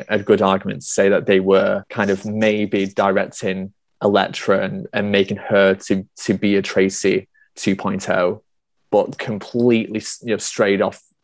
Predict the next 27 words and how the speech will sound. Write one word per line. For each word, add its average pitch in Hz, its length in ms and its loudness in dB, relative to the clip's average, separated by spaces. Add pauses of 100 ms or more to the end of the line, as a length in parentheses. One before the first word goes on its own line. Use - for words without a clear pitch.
(140)
a 110 80 0
diff-, 101 220 -4
to - 140 -6
a - 20 -2
different 101 300 -4
path. 98 260 -6 (160)
I 107 100 -2
think 113 220 -4
as 110 80 -4
soon 117 160 0
as 113 80 0
I 113 60 2
realized 107 400 2
that 85 80 -4
in 104 40 -8
my 101 120 -2
mind, 101 340 -4
it 98 100 -4
just - 240 -10
made 101 320 -2
the 101 80 -6
film, 98 600 0 (320)
you 110 100 -6
know, 95 100 0
so 101 320 0
much 98 440 -10
better. - 580 -4